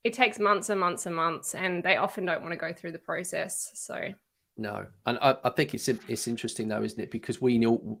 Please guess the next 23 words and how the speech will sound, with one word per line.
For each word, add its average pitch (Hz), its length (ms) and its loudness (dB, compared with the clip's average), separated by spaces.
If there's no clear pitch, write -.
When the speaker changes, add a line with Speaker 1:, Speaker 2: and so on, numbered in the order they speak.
Speaker 2:
as 120 160 2
designers, 110 540 2
we 113 120 2
need 113 400 4
to 107 320 0
understand 104 600 0
copyright 101 540 -2
for 101 160 0
ourselves 110 560 6
because, - 460 -6
um, 113 400 4
part 123 240 12
of 104 180 -2
the 104 220 2
issue 104 360 2
and 98 80 -2
the 98 60 -6
problem 98 320 4
with 95 160 2
our 98 220 4
electrician 104 500 4
friend 98 320 0
here 104 280 2